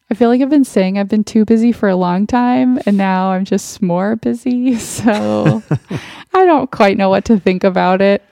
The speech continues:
Speaker 2: I think, do you, shall, shall you, shall I give you my interpretation?
Speaker 1: Yes.
Speaker 2: <laughs> I think this is great.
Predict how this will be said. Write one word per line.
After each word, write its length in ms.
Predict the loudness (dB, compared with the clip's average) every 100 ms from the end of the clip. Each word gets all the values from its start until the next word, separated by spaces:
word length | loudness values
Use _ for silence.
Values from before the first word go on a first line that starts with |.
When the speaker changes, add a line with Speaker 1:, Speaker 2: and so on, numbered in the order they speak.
| -20 -20 -20 -20 -20 -12
Speaker 2:
I 160 | -6 -4
think, 340 | 0 0 -2 -6 -12 -14 -20 -20 -20 _ _ _ _ _ _
do 80 | -10
you, 80 | -8
shall, 360 | -4 -4 -4 -6 _
shall 240 | -6 -2 -2
you, 220 | -4 -6
shall 200 | -8 -8
I 60 | -6
give 120 | -6
you 100 | -8
my 120 | -6
interpretation? 640 | -8 -10 -12 -12 -10 -12 -6
Speaker 1:
Yes. 520 | -2 -2 -2 -6 -6 -6 -4 -6 -6 _
Speaker 2:
<laughs> 100 | -4
I 60 |
think 180 | -2 0
this 120 | 0
is 100 | 0 -4
great. 240 | -6 -8